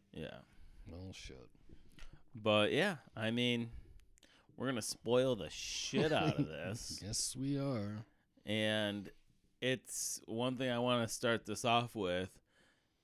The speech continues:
Speaker 1: is almost every big-time shark off Shark Tank has been on these.
Speaker 2: I
Speaker 1: Except for Barbara.
Speaker 2: I think Barbara was in one of the first couple.
Speaker 1: Oh, she was.
Speaker 2: And Damon was as well.
Speaker 1: Yep.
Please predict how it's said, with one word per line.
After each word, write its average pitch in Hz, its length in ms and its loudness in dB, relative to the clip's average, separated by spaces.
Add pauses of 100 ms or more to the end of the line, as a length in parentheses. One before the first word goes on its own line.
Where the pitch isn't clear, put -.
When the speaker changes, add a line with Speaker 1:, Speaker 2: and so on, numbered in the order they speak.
(240)
Speaker 1:
is 95 400 -2 (260)
almost 107 540 -2
every 120 380 2
big-time 117 760 2
shark 110 540 2
off 90 220 -6
Shark 107 360 0
Tank 82 540 -8 (520)
has 113 260 -4
been 101 180 -2
on 95 240 -2
these. 64 400 -14
Speaker 2:
I 156 460 2 (480)
Speaker 1:
Except 127 420 2
for 123 100 0
Barbara. 87 480 0
Speaker 2:
I 120 120 -2
think 180 320 4
Barbara 143 340 6
was 113 160 2
in 120 160 2
one 120 120 2
of 113 100 0
the 101 60 -2
first 160 340 -2
couple. 123 160 0
Speaker 1:
Oh, 175 220 8
she 170 260 0
was. 156 640 0
Speaker 2:
And 107 160 -2
Damon 120 400 4
was 101 240 -2
as 98 140 -2
well. 90 480 -6 (120)
Speaker 1:
Yep. 113 420 -2